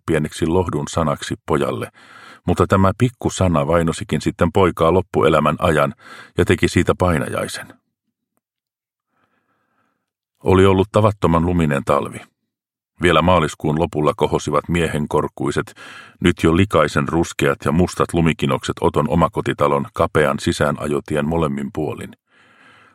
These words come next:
Sulavesi kasautui teille suuriksi lammikoiksi niin, että kaupunkikengät kävivät ensiaskelilla läpimäriksi, mikä vuorostaan johti nuhaan, kurkkukipuun ja yskään.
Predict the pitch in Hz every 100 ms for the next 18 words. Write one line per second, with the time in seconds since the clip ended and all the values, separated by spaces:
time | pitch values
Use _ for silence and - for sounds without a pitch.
0 | - - 85 90 85 92 85 92 90 80
1 | 78 80 - 90 85 76 71 92 87 80
2 | - 78 87 80 71 - 67 69 - -
3 | 80 78 71 - - 82 80 82 78 -
4 | 80 80 76 - 80 76 76 - 87 85
5 | 73 78 - 76 76 76 78 92 78 76
6 | 80 67 - - - - - - - -
7 | - - 82 76 76 78 - 80 82 -
8 | 92 101 78 73 67 - 92 - 78 -
9 | - 76 73 82 87 - - - -